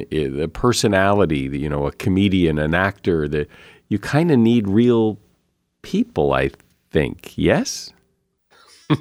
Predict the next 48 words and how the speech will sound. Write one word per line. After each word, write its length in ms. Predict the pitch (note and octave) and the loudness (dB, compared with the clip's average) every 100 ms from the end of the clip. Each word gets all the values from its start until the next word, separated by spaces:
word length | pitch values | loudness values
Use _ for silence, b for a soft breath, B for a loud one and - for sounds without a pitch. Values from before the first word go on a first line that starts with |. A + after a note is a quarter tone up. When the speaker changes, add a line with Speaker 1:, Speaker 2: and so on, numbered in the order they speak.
| - C#3 B A#3+ A#3+ F#3+ | -2 -8 B -10 -8 0
Speaker 2:
Right. 300 | C3+ G2 E2 | 2 2 2
Well, 200 | C3 B2+ | 2 2
I 160 | F2+ B2+ | 0 -2
think 300 | D#3+ D3 - | -2 -4 0
there's 460 | A#2+ A2+ G#2+ - - _ - | 4 4 2 -4 -10 _ -12
some 240 | - B2 A2+ | -2 0 0
safety 560 | G#2+ G2+ - G2+ F#2 - | 0 0 0 0 0 0
in 180 | G2+ G2 | -2 0
what 180 | F#2+ D2+ | 2 2
you 180 | F#2 F2+ | 2 2
and 120 | E2 | 2
I 120 | E2 | -2
do, 220 | E2 E2+ | -2 -4
but 340 | D#2+ C#3 C#3 - B B B B B - | 0 0 0 -2 B B B B B -4
I 40 | |
don't 180 | E3 G#3 | -2 0
think 160 | G3+ E3 | 0 0
we 80 | |
should 200 | D#3 B2 | -2 -2
get 200 | A2 G2+ | -2 -2
too 160 | - A2+ | -2 -2
cocky, 680 | - D2+ D#2 G2 A2 A#2 - | 0 -2 -2 -2 0 -2 0
um, 340 | F#2+ F2 E2+ | 2 2 0
because 600 | F2+ F2 - D#2+ E2 E2 - | -4 -4 -6 -4 -2 -4 -6
I, 160 | F2 - | -8 -8
you 140 | E2+ F#2 | -8 -2
know, 80 | E2+ | -2
I 80 | |
think 240 | E2+ F#2 - | -2 -8 -4
the 100 | E2 | -4
world 320 | E2 F2 E2+ | 0 0 0
is, 280 | E2 - - - | -4 -6 -12 -14
you 140 | D#2 | -12
know, 100 | D#2 | -10
history 440 | - B2 - C3 F#2 | -6 -6 0 0 0
is 100 | - | -6
full 320 | - F#2+ F#2+ | -4 0 0
of 100 | F#2 | 0
people 320 | G#2+ - A2+ | -4 -2 0
who 140 | G2+ | 0
thought, 320 | E2+ F#2 F2 F2+ | 0 0 0 0
"Well, 120 | D#2+ | -2
my 280 | D#2+ G2+ C#3 | 0 -2 -2
job 340 | F2 C#2 - | -2 -4 -6
is 120 | C#2 | -6
safe. 360 | - - - - | -4 -6 -8 -4
Everyone 420 | A#2 B2+ G#2+ G2+ | 0 2 4 4
else 360 | G#2+ F#2 - | 2 0 -2